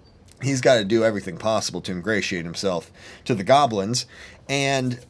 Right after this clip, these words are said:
this, uh, this involves meeting with a thousand Jewish leaders. You don't see him meeting with a thousand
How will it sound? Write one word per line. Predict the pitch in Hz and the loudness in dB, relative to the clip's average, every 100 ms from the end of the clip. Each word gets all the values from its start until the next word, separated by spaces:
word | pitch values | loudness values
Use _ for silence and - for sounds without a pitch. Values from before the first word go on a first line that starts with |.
| _ - - | _ -20 -6
this, | 120 147 - 160 | 0 2 2 0
uh, | 143 131 | 0 0
this | 135 135 | -2 -2
involves | 147 117 120 123 | 0 2 0 0
meeting | 110 117 127 | -2 0 0
with | 110 | 0
a | 98 | 0
thousand | - 120 127 127 113 | 2 2 2 0 0
Jewish | 117 120 - | 2 2 2
leaders. | 104 90 82 | -2 -2 -2
You | 156 | 2
don't | 226 311 | 4 4
see | - 233 | 2 2
him | 220 160 - | 2 0 -2
meeting | 147 160 156 | 2 4 4
with | 127 113 | 6 6
a | 95 | 4
thousand | 123 135 120 101 85 78 | 2 2 2 0 -4 -10